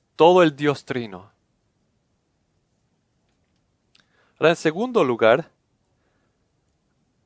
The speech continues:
la oración de Cristo es como modelo de persona piadosa. El modelo para la persona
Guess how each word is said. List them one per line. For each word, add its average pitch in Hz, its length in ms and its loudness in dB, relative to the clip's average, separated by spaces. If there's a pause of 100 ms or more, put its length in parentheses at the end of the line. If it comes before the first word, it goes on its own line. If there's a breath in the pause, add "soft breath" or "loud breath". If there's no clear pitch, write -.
(600)
la 127 160 0
oración 147 440 2
de 202 160 0
Cristo 170 500 -2
es - 560 -6
como 147 260 -2
modelo 135 580 2
de 131 120 -2
persona 131 520 -4
piadosa. 113 680 -8 (1700)
El 117 180 -6
modelo 131 460 2
para 120 220 4
la 117 120 0
persona 123 720 -8